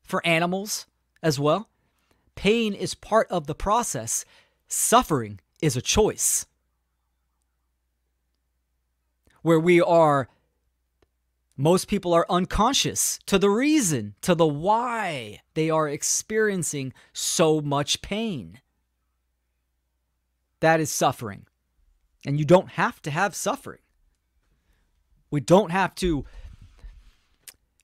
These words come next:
be dragged through the abyss, our children potentially in the future shackled and chained,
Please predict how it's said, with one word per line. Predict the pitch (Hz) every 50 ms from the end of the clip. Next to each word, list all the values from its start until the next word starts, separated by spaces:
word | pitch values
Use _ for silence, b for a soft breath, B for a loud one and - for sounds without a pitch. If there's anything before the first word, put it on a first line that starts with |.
| _ _ -
be | 175 170
dragged | 147 127 151 160 170 170 175 175 143 -
through | - 170 165
the | 151 170 165
abyss, | 151 131 113 165 165 156 123 - - - - -
our | 156 156 143 127
children | - - - - 196 202 202 175 135 139 123 110 107 104 - _ _ _ _ _ _ _ -
potentially | - 160 - - - 196 202 196 - - 196 180 170 165 165
in | - 202 185 180 170
the | 156
future | - - - 180 208 202 - - 165 143
shackled | - - - - 190 151 156 - 175 165 143 156
and | 147 127
chained, | - - 156 160 147 131 113 104 95